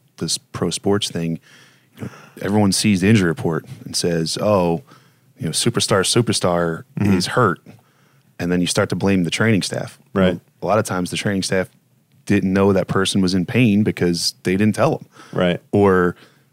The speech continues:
Speaker 1: you know, they, they didn't realize, "Hey, we're burning this guy out in the gym." And, you know, so the training staff's going, "Well, that's a soft tissue injury that they got from lifting weights."
Speaker 2: Yeah.
Speaker 1: So now it's strength and conditioning fault.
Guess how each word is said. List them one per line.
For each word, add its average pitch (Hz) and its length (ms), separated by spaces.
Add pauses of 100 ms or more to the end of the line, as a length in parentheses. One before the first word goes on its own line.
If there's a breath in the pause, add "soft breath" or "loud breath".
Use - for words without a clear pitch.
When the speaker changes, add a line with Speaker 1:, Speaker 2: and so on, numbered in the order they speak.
(140)
Speaker 1:
you 107 120
know, 85 260 (120)
they, 90 300
they 92 200
didn't 104 180
realize, 107 380
"Hey, 107 460
we're 101 120
burning 101 340
this 95 140
guy 92 200
out 90 280
in 92 120
the 87 80
gym." 92 480 (160)
And, 90 380 (540 soft breath)
you 101 120
know, 80 100
so 80 180
the 92 80
training 113 300
staff's 95 240
going, 90 240
"Well, 90 120
that's 110 120
a - 60
soft 107 240
tissue 127 240
injury 90 380 (400 soft breath)
that 87 120
they 98 100
got 98 160
from 101 120
lifting 104 220
weights." 104 440
Speaker 2:
Yeah. 92 240 (300 soft breath)
Speaker 1:
So - 160
now 98 160
it's 92 100
strength 101 300
and 95 80
conditioning 104 260
fault. - 300